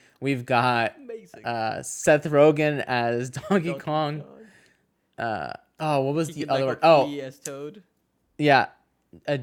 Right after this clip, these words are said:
Speaker 1: uh, Jack Black as Bowser. Like,
Speaker 2: Fred Armisen as, um,
Speaker 1: Cranky.
Speaker 2: Cranky Kong.
Speaker 1: Yeah.
Speaker 2: Uh,
Speaker 1: I mean, this,
Speaker 2: you ha-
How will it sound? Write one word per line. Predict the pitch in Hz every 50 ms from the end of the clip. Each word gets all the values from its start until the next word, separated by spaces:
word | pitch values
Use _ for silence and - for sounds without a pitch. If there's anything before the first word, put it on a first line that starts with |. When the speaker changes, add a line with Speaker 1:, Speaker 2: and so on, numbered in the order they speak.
| 123 - _ -
Speaker 1:
uh, | 143 131 127 123 123 120 120 120
Jack | 123 151 139 143 143 -
Black | - 131 127 131 143 -
as | 139 123
Bowser. | 123 - 113 120 127 131 139 139 135 139 143
Like, | 135 135 131 127 131 127 - _ _ _ _ _ _ _ _ _ _ _ _
Speaker 2:
Fred | - 147 139
Armisen | 139 139 143 143 143 143 - 160 143 139 139
as, | 123 117 131 131 127 127 127 123 123 131 - - -
um, | - 131 123 120 120 120 120 120
Speaker 1:
Cranky. | - 147 139 139 - 160 160 180 175 - _ _ _ _ _
Speaker 2:
Cranky | _ - 139 127 127 - 135 127
Kong. | _ 151 135 131 131 131 127 127 127 127 127 _ _ _ _ -
Speaker 1:
Yeah. | 147 139 127 117
Speaker 2:
Uh, | 120 120 120 120 123
Speaker 1:
I | 156
mean, | 196 214 190
this, | 220 254 240 - 135
Speaker 2:
you | 151
ha- | 151